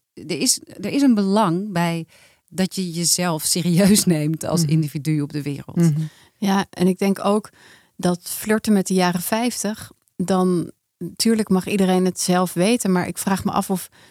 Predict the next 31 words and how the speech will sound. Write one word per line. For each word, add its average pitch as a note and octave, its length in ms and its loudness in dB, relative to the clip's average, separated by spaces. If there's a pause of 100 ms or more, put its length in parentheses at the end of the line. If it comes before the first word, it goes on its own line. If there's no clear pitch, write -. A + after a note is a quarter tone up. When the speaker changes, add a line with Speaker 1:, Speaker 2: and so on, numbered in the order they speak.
Speaker 3:
mensen F#3 260 0
ook G3 260 -2
overzien G3 480 4
wat F#3 120 2
het F#3 120 -2
nog F3+ 180 2
meer G#3 280 6
met D#3 200 2
zich - 100 -4
meebrengt. D#3 560 -2
Omdat F#3 280 0
er F#3 60 -2
natuurlijk F3+ 320 -4
ook G#3 140 0
een G3+ 80 4
heleboel E3+ 600 2
verworvenheden E3+ 920 0
zijn, E3 340 2
rechten G3 600 0
die F3 160 0
zijn E3+ 240 0
verworven, D#3 540 -4 (420)
die G3 440 0 (180)
toen, G3+ 360 2 (120)
nou G3 200 0
ja, E3 60 0
die F3+ 180 -2
gewoon F#3 400 0
gunstig - 460 2
zijn D#3+ 320 0
voor D#3 380 -6